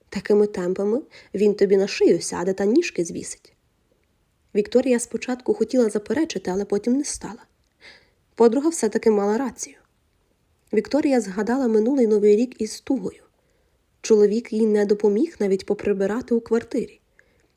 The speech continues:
Їй довелося усе робити самій. А він же встиг відвести свою маму до друзів, допомогти товаришу по роботі вибрати ялинку, причому довелося їздити по всьому місту.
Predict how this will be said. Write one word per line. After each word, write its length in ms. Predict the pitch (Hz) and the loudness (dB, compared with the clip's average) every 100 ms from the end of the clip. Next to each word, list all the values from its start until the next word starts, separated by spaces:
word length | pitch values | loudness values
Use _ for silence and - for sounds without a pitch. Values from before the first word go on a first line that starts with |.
| _ _ _ | _ _ _
Їй 240 | 214 262 392 | 2 4 6
довелося 500 | 196 190 262 - 180 | 4 4 0 -2 -4
усе 300 | - - 233 | -4 -4 -2
робити 340 | 190 185 - | -2 -4 -6
самій. 400 | - - - _ _ _ _ _ _ _ _ _ _ _ _ _ _ _ | -12 -12 -16 _ _ _ _ _ _ _ _ _ _ _ _ _ _ _
А 140 | 226 247 | -2 0
він 260 | 208 202 | 2 0
же 160 | 208 330 - _ - _ _ | 0 -4 -8 _ -20 _ _
встиг 340 | - 392 415 | 0 2 2
відвести 400 | 180 185 208 214 | 0 -2 0 0
свою 280 | 208 - 196 | 0 0 0
маму 260 | 185 170 185 | 0 -2 -4
до 100 | 170 | -2
друзів, 380 | 185 277 - 247 _ _ _ _ _ - | 0 0 -2 -6 _ _ _ _ _ 0
допомогти 480 | 240 247 262 - 415 | 2 2 0 2 2
товаришу 500 | 220 208 190 190 190 | 2 -2 -4 -6 -6
по 120 | 202 | -2
роботі 340 | 196 190 190 | 0 -2 -2
вибрати 420 | 190 190 180 175 175 | -2 -2 -4 -6 -4
ялинку, 540 | 180 214 294 - 254 - - - _ _ _ _ _ | 0 0 0 -4 -12 -12 -20 -20 _ _ _ _ _
причому 400 | - 302 285 294 | 0 0 2 2
довелося 460 | 294 277 233 - 285 | 4 4 2 0 0
їздити 440 | 233 208 233 277 | 2 4 2 0
по 100 | 294 | -2
всьому 340 | 277 208 196 | -2 -2 0
місту. 380 | 208 311 - - | 2 2 0 -8